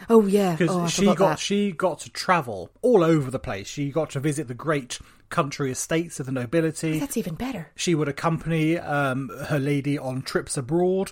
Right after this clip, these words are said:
Speaker 2: So she really had a, a quite a coveted position.
Speaker 1: Yeah, not,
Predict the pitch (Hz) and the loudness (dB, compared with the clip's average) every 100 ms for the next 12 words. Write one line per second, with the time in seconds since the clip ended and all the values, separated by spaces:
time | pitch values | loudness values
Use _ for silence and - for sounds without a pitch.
0 | - - 165 175 165 190 175 165 - _ | -10 0 2 2 0 0 0 -4 -8 _
1 | - 147 196 156 127 127 110 104 - 123 | -10 -2 0 0 0 -4 -4 -4 -8 2
2 | 190 165 - - 135 - 104 - - 110 | 4 4 0 -2 -2 -4 -10 -10 -10 -8
3 | 131 - 90 - - 175 - - 147 | -8 -8 -12 -14 -4 -4 -4 -8 -10